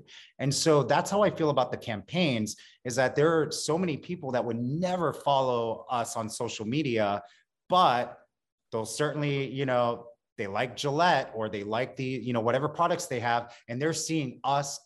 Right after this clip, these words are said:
for the first time in a different light. And so to me, that's just, like, magical. To me, it's just proving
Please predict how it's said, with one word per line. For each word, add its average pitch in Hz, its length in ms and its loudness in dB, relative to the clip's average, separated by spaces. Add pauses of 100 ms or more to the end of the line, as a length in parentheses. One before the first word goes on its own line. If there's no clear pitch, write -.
(140)
for 120 80 -8
the 110 100 -8 (100)
first 147 360 0
time 127 320 -2 (100)
in 120 60 -10
a 107 60 -6 (120)
different 113 380 -2
light. 104 360 0 (380)
And 123 240 0
so 127 680 2 (400)
to 127 80 -6
me, 131 340 2
that's 107 280 -2
just, 110 240 -6
like, 101 200 -4
magical. 101 600 -2
To 104 200 -10
me, 127 240 2
it's - 160 -2
just - 200 -8
proving 107 600 -2